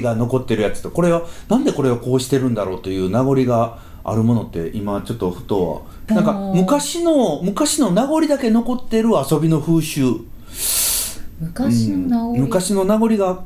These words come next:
Speaker 1: 残ってる風習が世の中にはいっぱいあるのよ。
Speaker 2: うん。
Speaker 1: えっと、なんかいいの浮かべへんかな。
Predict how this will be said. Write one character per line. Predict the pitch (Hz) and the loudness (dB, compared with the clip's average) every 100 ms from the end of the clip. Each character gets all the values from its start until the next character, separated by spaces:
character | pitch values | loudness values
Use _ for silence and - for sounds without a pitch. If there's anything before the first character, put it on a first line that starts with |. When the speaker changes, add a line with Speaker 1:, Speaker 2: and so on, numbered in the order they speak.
| - - | -6 -2
Speaker 1:
残 | 151 156 | -2 -2
っ | 143 | 0
て | 143 | 0
る | |
風 | 127 147 | 2 0
習 | 139 143 | 0 2
が | 127 - - - - - - | 2 2 2 0 -2 -6 0
世 | 131 | 2
の | |
中 | 170 123 | 4 2
に | 101 | 0
は | 98 | -2
い | 101 | -2
っ | |
ぱ | 101 151 | 0 0
い | |
あ | 98 | 0
る | 90 | -4
の | 76 | -10
よ。 | - - - | -14 -12 -4
Speaker 2:
う | |
ん。 | 165 156 147 143 131 120 107 - | -2 -2 -6 -8 -8 -8 -10 -8
Speaker 1:
え | 92 | -8
っ | 95 | -4
と、 | 90 85 85 82 - - 73 - - - 58 - 50 - 50 - - - - - - | -2 -2 -2 -2 -4 -8 -8 -8 -8 -8 -8 -10 -10 -10 -10 -10 -10 -10 -10 -12 -10
な | - | -8
ん | |
か | 117 | -6
い | 101 | -4
い | |
の | 101 87 | -2 -2
浮 | |
か | 90 | -2
べ | 82 73 | -4 -6
へ | |
ん | |
か | - | -12
な。 | - | -12